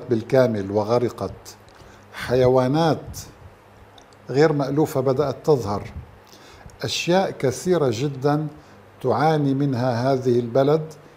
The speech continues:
بعد مجرد إعصار مدته أربعة وعشرين ساعة. فما هي القصة؟ ولماذا انتشرت هذه الحيوانات؟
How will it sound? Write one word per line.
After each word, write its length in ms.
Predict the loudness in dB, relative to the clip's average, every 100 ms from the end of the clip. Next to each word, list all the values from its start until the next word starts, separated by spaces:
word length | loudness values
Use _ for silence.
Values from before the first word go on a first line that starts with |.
| -20 -8
بعد 720 | 2 2 2 0 0 0 -4 -12 -20 -20 -20 -20 -20 -20 -12
مجرد 640 | -4 0 4 4 6 2 2
إعصار 480 | -4 -2 2 2 0 -8 -20 -20 -8
مدته 600 | -8 0 0 2 0 0
أربعة 240 | 0 2
وعشرين 340 | 2 0 -6 -6
ساعة. 320 | -4 -4 -4
فما 280 | -2 2 4
هي 160 | 4
القصة؟ 500 | 2 0 -4 -2 -8 -8 -16 -20 -20 -20 -14 0
ولماذا 1000 | 4 6 4 -2 -4 0 2 2 2
انتشرت 640 | 2 2 0 2 0 0 2
هذه 280 | 2 4 2
الحيوانات؟ 720 | 0 -2 2 2 0 -2